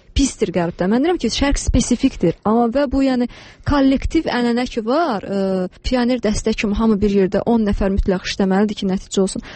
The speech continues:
Bu biraz qalıb bizdə. Amma mən demirəm ki, bunun öhdəsindən gəlmək mümkün deyil. Mən fikirləşirəm, azərbaycanlılar kifayət qədər açıqdılar yeniliklərə və bizdə var. Alt şuurda humanizm ənənələri bizdə çox güclüdür. O ənənələrə vurğu qoyaraq bu mədəniyyəti, yəni, öyrə-, e, belə deyək də,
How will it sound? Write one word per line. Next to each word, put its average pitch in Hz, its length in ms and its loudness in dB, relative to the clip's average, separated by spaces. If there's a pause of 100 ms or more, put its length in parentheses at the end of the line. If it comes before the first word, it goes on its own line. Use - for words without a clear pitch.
(160)
Bu 330 100 2
biraz 349 240 2
qalıb 277 400 2
bizdə. 196 320 -2 (240)
Amma 330 160 2
mən 339 240 2
demirəm 302 320 0
ki, 208 160 -6
bunun 226 300 0
öhdəsindən 233 420 -2
gəlmək 208 300 2
mümkün 196 280 -2
deyil. 190 220 2
Mən 294 160 2
fikirləşirəm, 254 560 0
azərbaycanlılar 226 880 0
kifayət - 400 -2
qədər 208 240 0
açıqdılar 226 720 2
yeniliklərə 190 560 0
və 220 160 2
bizdə 233 320 0
var. 226 260 0 (240)
Alt 233 220 -2
şuurda 208 360 0
humanizm 214 480 -4
ənənələri 190 480 0
bizdə 220 240 0
çox - 240 -2
güclüdür. 190 440 0 (280)
O 262 120 4
ənənələrə 277 600 0
vurğu 254 240 -2
qoyaraq 247 440 0 (160)
bu 311 80 0
mədəniyyəti, 233 640 0
yəni, 214 320 2
öyrə-, 214 340 2
e, 208 220 2
belə 208 200 2
deyək 185 200 -4
də, 214 220 -2